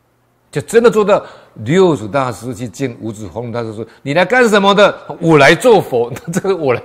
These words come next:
做佛”做到了。接触万物才能够度众生啊！人从百花过啊，片叶不沾身。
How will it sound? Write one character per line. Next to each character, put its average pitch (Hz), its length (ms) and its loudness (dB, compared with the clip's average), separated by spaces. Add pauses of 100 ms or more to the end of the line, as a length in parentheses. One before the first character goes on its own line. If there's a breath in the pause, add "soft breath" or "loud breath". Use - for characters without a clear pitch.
做 160 260 -4
佛” 110 240 -10 (240 loud breath)
做 135 140 -2
到 120 240 2
了。 95 260 -8 (3500 soft breath)
接 277 260 2
触 277 220 2
万 269 240 6
物 254 240 2 (380)
才 120 360 -4
能 127 320 -6
够 113 200 -8
度 123 340 -8
众 90 300 -12
生 87 200 -18 (120)
啊！ 76 180 -20 (1800 soft breath)
人 117 340 -2
从 98 480 -6 (440)
百 92 220 -12
花 101 300 -12
过 98 300 -16
啊， 82 80 -20 (800)
片 120 320 -8
叶 107 160 -10
不 - 100 -18
沾 98 220 -10
身。 92 160 -16